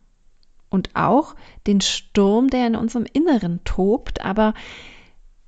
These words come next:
er will, er provoziert es förmlich, dass wir das auch formulieren, dass wir uns an ihn wenden, dass wir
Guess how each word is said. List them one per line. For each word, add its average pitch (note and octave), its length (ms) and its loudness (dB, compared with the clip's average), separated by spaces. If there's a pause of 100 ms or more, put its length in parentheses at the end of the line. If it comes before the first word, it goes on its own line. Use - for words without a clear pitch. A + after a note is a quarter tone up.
(320)
er F#3 440 0
will, C#4+ 380 2
er G3 160 0
provoziert G#3+ 760 0
es - 220 -6
förmlich, A#3 840 0 (540)
dass F#3+ 560 -2
wir G#3 240 0
das G3 260 -4
auch - 200 -12
formulieren, F#3 1200 -2 (260)
dass G#3+ 520 -4 (840)
wir G3+ 360 0
uns G#3 240 0
an G3 300 0
ihn G#3+ 280 0
wenden, B3 720 0 (800)
dass G3 260 -10
wir G3+ 220 0